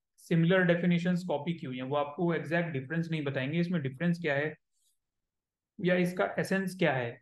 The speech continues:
जो यूपीएससी ने अपने syllabus में भी किया है Essence, है ना, वो ही लोग ये चीजें आपको बताएंगे नहीं। तो और जो examples भी होते हैं वो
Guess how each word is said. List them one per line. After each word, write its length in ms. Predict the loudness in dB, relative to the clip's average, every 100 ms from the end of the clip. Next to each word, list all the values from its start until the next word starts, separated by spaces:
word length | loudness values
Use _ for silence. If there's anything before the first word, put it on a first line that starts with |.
| -10
जो 300 | -6 -4 -4
यूपीएससी 480 | -6 -2 -2 0 -2
ने 60 | -2
अपने 180 | 0 0
syllabus 360 | -2 -2 0
में 100 | 0 -2
भी 80 |
किया 240 | -4 -2 -2
है 140 | -6 -6
Essence, 540 | -4 0 0 -2 -12 _ -6
है 40 |
ना, 180 | -2 -2 -6 _ _ _ _ _ _
वो 220 | 0 4 4
ही 60 |
लोग 320 | 6 2 4 0
ये 80 |
चीजें 280 | 2 2 4
आपको 260 | 4 2 0
बताएंगे 440 | 0 0 -4 -6
नहीं। 140 | -8 -10 -18 _ _
तो 400 | 0 2 0 -4 _ _ _ _ _ 0
और 120 | 6
जो 80 | 6
examples 580 | 6 4 4 4 4 4
भी 100 | 4
होते 240 | 4 2
हैं 100 | 0
वो 380 | 2 2 2